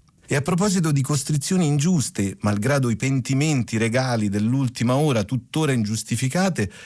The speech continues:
come raccontare davvero la lingua e l'arte mai prigioniere di un genio come Oscar Wilde? Tanto nei versi della ballata del carcere di Reading,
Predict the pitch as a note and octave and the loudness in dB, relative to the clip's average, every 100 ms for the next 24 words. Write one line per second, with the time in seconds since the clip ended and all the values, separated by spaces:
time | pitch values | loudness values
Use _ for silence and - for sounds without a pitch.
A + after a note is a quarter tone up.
0 | - _ - F#3+ F#3+ D3 C3+ D#3 D#3 D3+ | -20 _ -4 0 2 0 -2 -2 -2 0
1 | A#2+ G2+ G2 G2+ A2+ B2 G#2+ G#2 B2 A#2 | 0 0 -2 -2 0 0 2 2 2 2
2 | G2 F#2+ G2 G#2+ A#2+ A#2 - F#2+ G2 C3+ | 2 2 2 2 0 -2 -2 0 2 2
3 | C#3 A#2+ A2+ G2+ A2 A#2 B2 A2+ G2 F#2+ | 2 0 0 0 2 2 2 2 0 0
4 | G2 G2 G#2+ A2 G2+ F#2+ G2 G2+ - G2+ | 0 2 2 2 0 0 0 0 0 -2
5 | G2 F#2+ F2+ F2 E2+ E2+ - - - - | 0 0 0 0 -2 -6 -14 -20 -20 -6
6 | E3+ E3+ E3+ C#3+ B2+ B2+ C#3+ C#3 A#2 A2+ | 0 2 2 0 0 2 2 0 0 0
7 | G#2 G#2 A2+ C3 C3+ A2+ G#2+ G2+ C3 A#2 | 2 2 2 2 0 0 0 0 0 0
8 | A2 A2 B2+ E3+ F3+ E3 A#2 | 0 2 2 4 4 2 0